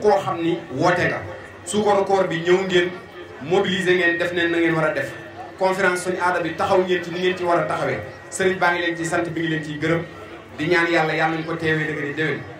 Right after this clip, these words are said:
Serigne As nag joxe benn ndigal boo xam ni ci fédération bi la jëm, ma bëgg ñëpp déglu. Ma bëgg ñëpp déglu ko. Ndigal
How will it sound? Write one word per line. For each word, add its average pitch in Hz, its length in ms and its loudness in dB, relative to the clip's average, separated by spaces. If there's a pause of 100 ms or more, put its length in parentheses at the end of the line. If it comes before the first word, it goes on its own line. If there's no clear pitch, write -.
(520)
Serigne 220 380 0
As 208 220 2
nag 190 180 -4 (1040)
joxe 214 360 2
benn 220 320 2
ndigal 208 340 2
boo 196 220 4
xam 185 180 -2
ni 151 180 -4 (720)
ci 196 100 0
fédération 196 500 0
bi 175 140 -2
la 165 100 -2
jëm, 165 80 0
ma 175 100 -2
bëgg 175 220 -2
ñëpp 208 240 0
déglu. 160 240 0 (1300)
Ma 175 100 2
bëgg 196 300 4
ñëpp 202 300 0
déglu 170 280 2
ko. 104 140 -6 (560)
Ndigal 214 360 2